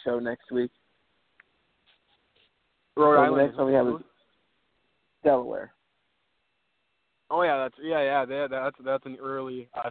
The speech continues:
Speaker 2: C E A contest there. Um, you know, I like Delaware in that one. Um, you know, Rhode Island is kinda always that team that you think they're gonna be decently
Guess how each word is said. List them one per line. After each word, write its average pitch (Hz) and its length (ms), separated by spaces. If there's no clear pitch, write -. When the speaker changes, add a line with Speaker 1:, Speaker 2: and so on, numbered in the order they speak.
Speaker 2:
C 131 60
E 120 180
A 120 120
contest 120 540
there. 120 300
Um, 139 560
you 160 80
know, 160 80
I 160 120
like 180 200
Delaware 139 460
in 131 220
that 131 200
one. 131 320
Um, 127 680
you 143 80
know, 139 180
Rhode 143 260
Island 131 380
is 117 140
kinda 175 180
always 143 280
that 123 180
team 147 140
that 127 140
you 123 100
think 165 180
they're 170 140
gonna 165 100
be 165 100
decently 156 400